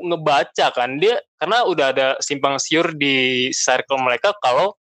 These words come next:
jangan ba-, jangan baca berita dengan di judulnya doang, tapi lo harus ba-, baca isinya. Dengan begitu, kat-, kalau mereka, eh, ngebaca judul yang udah mulai nyentrik nih, udah mulai beda nih,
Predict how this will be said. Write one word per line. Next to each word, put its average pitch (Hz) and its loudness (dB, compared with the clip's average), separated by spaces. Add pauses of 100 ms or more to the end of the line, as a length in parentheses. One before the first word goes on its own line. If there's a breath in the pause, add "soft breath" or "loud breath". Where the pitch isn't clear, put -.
(360 loud breath)
jangan 147 0
ba-, 135 2
jangan 143 0
baca 135 0
berita 123 -2
dengan 139 0 (240)
di 143 -2
judulnya 143 0
doang, 180 0
tapi - -4
lo 202 2
harus 190 -2
ba-, 131 -2
baca 143 -2
isinya. 180 0 (200 loud breath)
Dengan 147 0
begitu, 165 -4
kat-, 151 0
kalau 202 0
mereka, 151 0 (180)
eh, 135 -2
ngebaca 135 0 (460)
judul 160 -2
yang 143 0 (260)
udah 147 2
mulai 139 0
nyentrik 214 -2
nih, 196 0
udah 156 2
mulai 135 0
beda 156 0
nih, 147 0